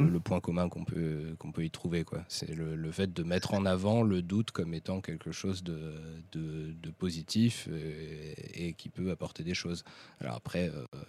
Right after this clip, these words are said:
Speaker 2: évidemment, <laughs> ça, c'est dans les détails, euh, <laughs> ça, ça vient dans la façon de, de, d'utiliser le doute, dans la façon de définir le doute et tout, euh, ça,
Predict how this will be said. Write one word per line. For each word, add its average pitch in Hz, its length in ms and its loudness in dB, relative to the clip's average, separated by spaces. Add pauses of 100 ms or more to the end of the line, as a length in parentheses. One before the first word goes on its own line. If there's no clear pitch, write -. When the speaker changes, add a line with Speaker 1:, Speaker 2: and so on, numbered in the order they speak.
(440)
Speaker 2:
évidemment, 76 360 -4 (140)
<laughs> - 120 -4
ça, - 160 -6
c'est 87 340 2
dans 90 140 2
les 87 120 2
détails, 98 460 6
euh, 82 180 0
<laughs> - 20 -
ça, 98 160 2
ça 123 160 8
vient 101 160 4
dans 90 100 0
la 87 100 2
façon 104 380 4
de, 90 140 0
de, 85 200 -4
d'utiliser 85 680 -4
le 85 200 -2
doute, 98 240 2
dans 87 80 0
la 85 60 -2
façon 95 240 0
de 92 60 0
définir 98 420 2
le 90 140 0
doute 98 240 0
et 80 80 -4
tout, 104 240 -6
euh, 76 160 -6
ça, - 160 -10